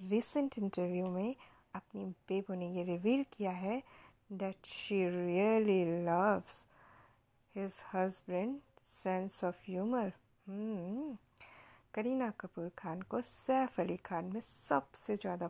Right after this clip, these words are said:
पसंद उनका ब्रेन है, और अगर उनको सैफ से कोई भी चीज़ चाहिए तो वो उनका ब्रेन चाहिए, nothing else। So, you are quite impressed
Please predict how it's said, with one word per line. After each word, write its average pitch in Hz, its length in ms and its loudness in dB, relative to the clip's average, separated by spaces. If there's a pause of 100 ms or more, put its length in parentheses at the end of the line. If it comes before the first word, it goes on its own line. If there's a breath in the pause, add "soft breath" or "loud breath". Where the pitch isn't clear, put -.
पसंद 214 360 -6 (360 loud breath)
उनका 202 320 -6
ब्रेन 190 460 -6
है, 190 340 -4 (840 loud breath)
और 196 160 0 (200)
अगर 226 440 2
उनको 196 400 -4
सैफ 196 480 0
से - 240 0 (300)
कोई 269 240 -2
भी 254 160 0
चीज़ 196 480 -4 (1160 loud breath)
चाहिए 220 420 2 (220)
तो 311 100 -2
वो 285 160 -4 (120)
उनका - 300 -2
ब्रेन 208 600 -2
चाहिए, 180 580 -2 (500 soft breath)
nothing 226 640 -2
else। 214 300 -2 (400)
So, - 640 -2 (960 soft breath)
you 180 140 0
are - 80 -2 (280)
quite - 300 2
impressed 226 640 0